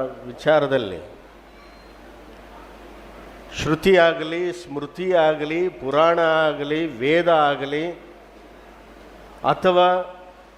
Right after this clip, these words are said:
ಇನ್ಯಾವುದೇ ದೃಷ್ಟಾಂತದ ಕಥೆಗಳು ಮಹಾಭಾರತ, ರಾಮಾಯಣದಲ್ಲಾಗಲಿ ನಾಗಮಂಡಗಳ-, ಮಂಡಲದ ಉಲ್ಲೇಖವೇ ಇಲ್ಲ, ಎಲ್ಲೂ ಇಲ್ಲ.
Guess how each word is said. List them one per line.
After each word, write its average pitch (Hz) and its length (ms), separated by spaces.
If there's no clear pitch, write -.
ಇನ್ಯಾವುದೇ 175 760
ದೃಷ್ಟಾಂತದ 196 920
ಕಥೆಗಳು 175 640
ಮಹಾಭಾರತ, 165 760
ರಾಮಾಯಣದಲ್ಲಾಗಲಿ 156 1500
ನಾಗಮಂಡಗಳ-, 147 1300
ಮಂಡಲದ 139 580
ಉಲ್ಲೇಖವೇ 196 1200
ಇಲ್ಲ, 151 300
ಎಲ್ಲೂ 214 280
ಇಲ್ಲ. 175 280